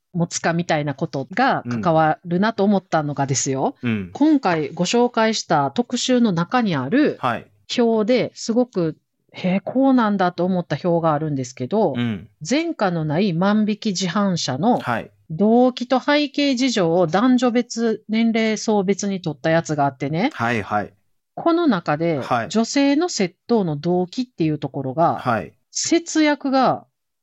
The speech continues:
Speaker 1: 一位に上がってるんですよ。
Speaker 2: うん、うん。
Speaker 1: それって丸山さんがおっしゃったような、
Speaker 2: うん。
Speaker 1: その財布のお金は
Speaker 2: うん。
Speaker 1: 節約しなきゃいけないような立場に、だからお金は持ってるんだけど、
Speaker 2: うん。
Speaker 1: なんか節約しなきゃいけないようなご事情があられたり、
Speaker 2: うん。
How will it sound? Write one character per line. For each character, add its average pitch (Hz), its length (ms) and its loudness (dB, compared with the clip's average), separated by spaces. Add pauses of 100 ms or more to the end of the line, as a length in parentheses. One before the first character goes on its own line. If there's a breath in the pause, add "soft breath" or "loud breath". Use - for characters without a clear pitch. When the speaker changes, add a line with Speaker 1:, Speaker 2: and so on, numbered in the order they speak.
(140)
Speaker 1:
一 196 320 0
位 180 40 0
に 165 60 0
上 151 100 2
が 143 100 0
っ 143 80 -6
て 147 120 -4
る 123 100 -4
ん - 20 -4
で 110 80 -8
す 98 120 -12
よ。 - 180 -16
Speaker 2:
う 127 80 2
ん、 98 320 -2
う 107 60 -8
ん。 92 160 -12 (240)
Speaker 1:
そ - 200 -2
れ 349 80 2
っ - 20 -2
て 349 200 -4
丸 185 100 0
山 180 120 0
さ 180 80 0
ん 170 40 0
が 175 60 0
お - 20 0
っ - 20 0
し - 80 -4
ゃ 180 40 -2
っ 175 60 -6
た 156 80 -6
よ 139 120 -2
う - 20 -6
な、 147 140 -6
Speaker 2:
う 123 160 -6
ん。 101 280 -6 (280)
Speaker 1:
そ 285 200 0
の 302 120 2
財 320 360 0
布 294 160 -2
の 262 160 4
お 165 60 0
金 151 280 -2
は 143 320 -2
Speaker 2:
う 120 80 -4
ん。 104 140 -2
Speaker 1:
節 294 340 -4
約 302 300 0
し - 400 -2
な 277 160 4
き 277 100 -2
ゃ 160 60 2
い 170 100 0
け 196 180 0
な 170 160 2
い 143 100 0
よ 156 140 0
う 139 40 -2
な 131 100 -2
立 170 280 -4
場 135 140 -6
に、 120 140 -6
だ 175 100 0
か 139 80 -4
ら - 160 -10 (180)
お 180 80 -8
金 294 200 -2
は 330 60 2
持 180 120 0
っ 180 80 -6
て 233 120 0
る 302 100 2
ん 233 40 4
だ 147 100 0
け 110 120 -12
ど、 110 220 -6
Speaker 2:
う 120 60 -4
ん。 104 300 -4 (220)
Speaker 1:
な 240 80 0
ん 247 40 -12
か 196 80 -2
節 254 280 -2
約 269 160 -2
し 269 160 0
な 277 120 2
き - 60 -10
ゃ 180 40 2
い 175 100 -2
け 214 120 -2
な 175 140 0
い 143 60 -2
よ 139 100 -4
う - 20 -6
な 127 100 -6
ご 151 140 -4
事 156 120 -4
情 160 180 0
が 175 120 0
あ 139 60 -2
ら 170 120 0
れ 139 100 -6
た 127 140 -12
り、 127 320 -8
Speaker 2:
う 123 100 -4
ん。 101 300 -4